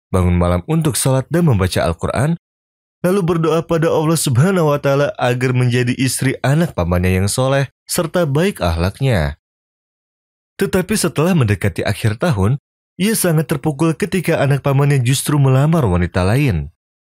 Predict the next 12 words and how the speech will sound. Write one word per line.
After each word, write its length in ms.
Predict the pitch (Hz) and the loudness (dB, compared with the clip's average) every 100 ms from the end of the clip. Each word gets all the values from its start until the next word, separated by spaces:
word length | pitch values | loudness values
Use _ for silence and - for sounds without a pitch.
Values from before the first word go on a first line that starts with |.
| _ _ _ _ _ | _ _ _ _ _
Ia 240 | 107 90 | -2 0
pun 320 | 80 98 151 165 _ _ - | 0 0 0 -2 _ _ -2
bersedih 560 | 175 180 190 170 175 | 0 2 0 2 2
lalu 240 | 180 190 175 | 2 2 2
meninggalkan 480 | 165 147 151 147 143 | 2 2 0 0 0
sholat, 400 | - 170 180 90 _ _ _ _ _ _ | 0 0 0 -2 _ _ _ _ _ _
puasa, 560 | 95 87 85 120 160 - _ _ _ - | -2 -2 0 0 -2 -4 _ _ _ 0
bangun 320 | 156 180 175 | 2 2 2
malam, 320 | 170 165 165 156 _ _ | 2 2 0 -2 _ _
dan 240 | 147 180 185 | 0 2 4
membaca 560 | 175 160 208 - 120 | 4 4 2 0 0
Al-Quran. 640 | 85 85 139 139 180 95 | 0 0 0 0 0 0